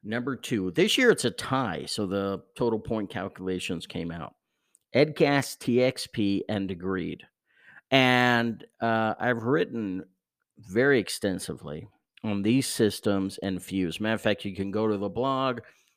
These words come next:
I have what I call Battle two point oh, which is compares Edcast T X P to Degreed to Fuse.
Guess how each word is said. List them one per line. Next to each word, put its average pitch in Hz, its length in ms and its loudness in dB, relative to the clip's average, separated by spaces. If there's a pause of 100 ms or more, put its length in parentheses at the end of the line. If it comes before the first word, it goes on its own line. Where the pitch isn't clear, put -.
(140)
I 104 120 -6
have 107 280 -2
what 101 140 0
I 101 60 0
call 98 220 -2
Battle 95 500 0
two - 240 -4
point 95 320 -2
oh, 107 180 0
which 95 300 -6
is 90 120 -6
compares 87 520 -6 (160)
Edcast 110 520 -2
T 101 200 -4
X - 160 -10
P 147 380 -4 (300)
to 117 120 -2
Degreed 104 640 0 (240)
to 98 100 0
Fuse. - 640 -10